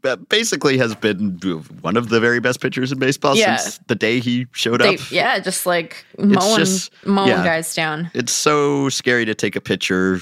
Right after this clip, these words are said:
Speaker 1: anywhere in these drafts
Speaker 2: Yeah.
Speaker 1: because A, the injury risk, and B, pitchers just, they don't pitch that many innings anymore. So
Speaker 2: Uh.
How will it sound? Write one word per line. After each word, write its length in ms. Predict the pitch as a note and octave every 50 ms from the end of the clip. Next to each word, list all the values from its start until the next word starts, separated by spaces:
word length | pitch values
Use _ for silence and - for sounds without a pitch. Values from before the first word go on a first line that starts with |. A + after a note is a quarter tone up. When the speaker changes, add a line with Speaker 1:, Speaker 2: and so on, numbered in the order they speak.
| - -
Speaker 1:
anywhere 340 | - G#2 A2+ A#2 A2 A2 A2
in 60 | G#2
these 160 | G#2 G2+ G2+
drafts 340 | - A2 G2+ F2 F#2 F#2 -
Speaker 2:
Yeah. 120 | - G3 -
Speaker 1:
because 480 | F#3 - F2 E2 E2 - - - - -
A, 300 | - G#2 A2+ A#2 A#2 A2+
the 180 | A2 G2+ F#2 F2+
injury 320 | F2+ F2+ E2 F#2 F2 E2+
risk, 420 | F2 E2 E2+ E2+ F2 - - - - -
and 420 | F2+ F2 E2+ E2+ E2+ D#2+ D2+ C#2
B, 400 | - G2+ F#2+ G2 F#2+ F#2 F#2 F#2 - - - - - - - -
pitchers 340 | - F2+ - C3+ C#3 C3+ -
just, 320 | D3+ D#3 - - - - _ -
they 100 | - -
don't 180 | - - F2+ -
pitch 180 | A#2 G#2+ -
that 160 | - C3 B2+ C#3
many 220 | D#3 D#3+ F#3 G#3
innings 520 | A3 A#3+ G#3 C3 G2+ - - - - -
anymore. 440 | - F#2 F2+ E2+ D#2+ E2 D#2+ E2 F2+ - - - C#4+ F4 F#4
So 80 | -
Speaker 2:
Uh. 380 | - - - - - E4+ E4 D4